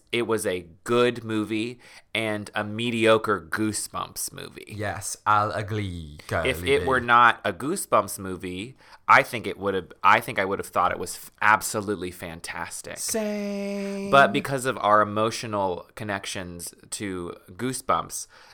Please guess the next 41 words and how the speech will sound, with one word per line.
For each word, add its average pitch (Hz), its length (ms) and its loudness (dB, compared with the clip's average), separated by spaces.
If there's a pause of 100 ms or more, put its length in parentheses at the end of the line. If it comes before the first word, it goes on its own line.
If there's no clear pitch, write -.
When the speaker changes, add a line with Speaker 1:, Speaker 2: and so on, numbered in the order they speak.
Speaker 1:
that 104 340 4
is 85 160 -8
where 80 520 -4
the, 85 500 -4 (220)
that 90 200 2
is 82 160 -10
where 82 440 -10
the 90 100 -8
problems 107 460 0
come. 78 340 -14 (100)
Speaker 2:
Yes. 98 840 -6
Speaker 1:
You 107 100 -8
know 104 100 -4
what 107 100 -2
I'm 107 100 -4
saying? 90 460 -10 (140)
Speaker 2:
So - 160 -2
we're 131 120 0
gonna 147 120 -2
talk 120 240 2
about 104 200 2
what 101 160 -4
we 113 120 -4
thought 101 180 2
about 87 240 -2
Goosebumps 98 420 -4
two: 92 220 -6
Haunted 90 420 -6
Halloween. 90 640 -4
Are 92 160 -8
you 90 140 -8
ready? 87 280 -4
Here 98 280 -6
we 101 180 -4
go. 107 1400 0 (160)
Speaker 1:
Goosebumps 233 460 0
two: 175 260 2
Haunted 156 320 4
Halloween, 127 560 0
to - 240 -4
me, 147 500 -4